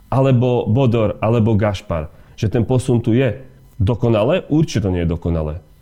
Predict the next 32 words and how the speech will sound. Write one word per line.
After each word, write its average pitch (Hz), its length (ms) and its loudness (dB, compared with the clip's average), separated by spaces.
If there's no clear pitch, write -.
Že 123 160 0
policajti 151 480 0
urobili 147 320 2
aj 135 80 2
nejaké 135 240 0
chyby? 156 400 -2
Určite 208 400 0
urobili 104 320 2
chyby. 82 400 -4
Na 120 160 0
to 113 80 -4
je 95 80 -4
tu 85 80 -4
prokuratúra, 135 560 0
na 113 80 2
to 113 80 -2
sú 127 160 -2
tu 131 80 0
súdy. 143 400 2
Preto 147 240 0
máme 151 160 2
dvojstupňové 143 720 0
súdy. 78 320 -4
Špeciálny, 147 1040 0
najvyšší, 110 640 0
okresný, 135 560 0
krajský. 104 400 -2
Veď - 160 -4
to - 80 -2
je 113 80 0
v - 80 -10
poriadku. 165 460 -2